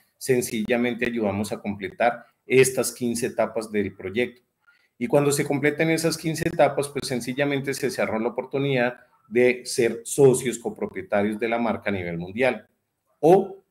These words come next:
no es que se cierre del todo la posibilidad, sencillamente cambian mucho las condiciones. ¿A qué hago referencia?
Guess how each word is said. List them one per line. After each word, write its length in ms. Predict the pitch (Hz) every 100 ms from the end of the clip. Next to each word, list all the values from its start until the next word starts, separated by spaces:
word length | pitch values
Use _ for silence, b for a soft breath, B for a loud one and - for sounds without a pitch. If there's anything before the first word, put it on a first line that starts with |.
| _
no 200 | 123 127
es 120 | 127
que 100 | 135
se 160 | 131 113
cierre 380 | 113 104 113 104
del 140 | 101
todo 160 | 101 101
la 140 | 104
posibilidad, 500 | 101 95 92 98 117
sencillamente 760 | 107 95 - 98 110 120 117 123
cambian 380 | 101 98 98 101
mucho 300 | 101 101 98
las 160 | 92
condiciones. 640 | - 87 85 117 117 101 - _ _ _ -
¿A 100 | 104
qué 120 | 127
hago 140 | 127
referencia? 600 | 143 127 113 123 123 98